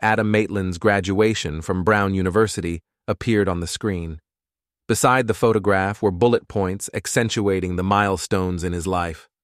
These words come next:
"What a pedigree! You could go all the way back to Alexander the Great if you want to,"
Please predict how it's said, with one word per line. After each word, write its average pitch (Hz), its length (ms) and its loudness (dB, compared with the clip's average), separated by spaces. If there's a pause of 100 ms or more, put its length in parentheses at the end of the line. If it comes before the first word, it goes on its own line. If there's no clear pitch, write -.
(460)
"What 127 140 2
a 123 60 0
pedigree! 92 580 0 (640)
You 123 100 0
could 113 140 0
go 131 160 6
all 131 100 6
the 127 80 4
way 117 140 6
back 120 260 4
to - 100 -2
Alexander 113 500 2
the 98 100 -2
Great 123 320 4
if 92 120 -6
you 98 80 0
want 117 260 0
to," 90 260 -4